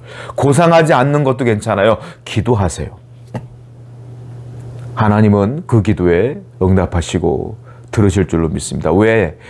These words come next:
여러분들은 기도뿐이 할 게 없기 때문에 그래요. 이십일 절입니다. "늙은이와 젊은이가 다 길바닥에 엎드려져 싸우며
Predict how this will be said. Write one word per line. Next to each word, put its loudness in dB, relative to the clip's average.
여러분들은 0
기도뿐이 -2
할 0
게 -2
없기 -4
때문에 0
그래요. -2
이십일 2
절입니다. -8
"늙은이와 2
젊은이가 2
다 0
길바닥에 0
엎드려져 2
싸우며 -4